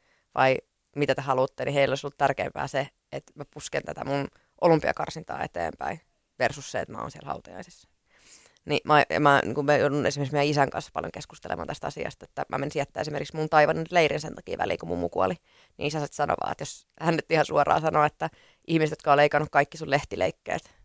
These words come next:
ja sit sä sanot, että mä etin nyt tän viimeisen valmistavan leirin väliin sen takia, niin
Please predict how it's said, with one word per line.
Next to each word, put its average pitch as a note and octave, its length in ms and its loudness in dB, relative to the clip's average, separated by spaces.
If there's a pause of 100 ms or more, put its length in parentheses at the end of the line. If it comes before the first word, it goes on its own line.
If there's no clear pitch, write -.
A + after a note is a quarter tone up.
(280)
ja D3 60 -6
sit C#3+ 120 -4
sä C#3 60 -10
sanot, C#3 220 4
että - 300 -6 (100)
mä C#3+ 160 2
etin C#3+ 160 -2
nyt C#3+ 120 -6
tän - 220 -6 (480)
viimeisen D3+ 340 2 (260)
valmistavan D3 540 6
leirin D3 300 6
väliin C3+ 300 2
sen C#3+ 160 -2
takia, - 420 -6
niin - 160 -12